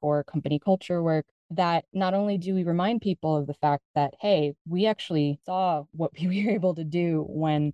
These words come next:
not just when we were working remotely, but when we were more empathetic and compassionate towards our colleagues and our bosses' circumstances, it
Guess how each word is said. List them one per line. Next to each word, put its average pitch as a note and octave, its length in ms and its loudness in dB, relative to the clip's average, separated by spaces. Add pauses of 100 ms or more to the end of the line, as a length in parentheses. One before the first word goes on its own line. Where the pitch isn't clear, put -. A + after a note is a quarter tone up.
not E3 200 6
just - 160 -8
when D#3 220 0
we D#3+ 120 0
were D3+ 120 0
working F3 300 -2
remotely, D3+ 500 0
but D3 200 0
when D#3 200 0
we D#3 120 0
were D3 120 0
more D3+ 260 0
empathetic D3+ 580 -2
and D3 120 -4
compassionate D3+ 640 -2
towards C#3+ 480 -2
our D3+ 100 0
colleagues D#3 520 0
and C#3+ 100 -2
our C#3+ 100 0
bosses' D3 720 -2
circumstances, D3+ 880 -2 (340)
it G3+ 140 4